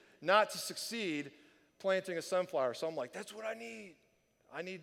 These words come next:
sunflower seeds, Mom, that I can plant in the ground. And I want the biggest sunflower in the world."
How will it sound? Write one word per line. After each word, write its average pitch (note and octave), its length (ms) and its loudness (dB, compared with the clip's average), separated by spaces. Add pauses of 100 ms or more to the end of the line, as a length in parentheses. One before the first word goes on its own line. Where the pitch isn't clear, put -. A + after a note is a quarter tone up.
(120)
sunflower E3+ 540 -4
seeds, B2+ 360 -10
Mom, D3 260 -4
that C#3+ 100 -4
I C#3+ 40 -2
can C3 120 -12
plant D#3 180 -8
in D3+ 60 -12
the C#3+ 120 -10
ground. C#3+ 240 -6
And G2 80 -14
I A#2 60 -8
want D3 160 -10
the - 60 -16
biggest C3+ 320 -10
sunflower C3 520 -4 (380)
in B2 80 -12
the A2+ 80 -12
world." A2+ 380 -6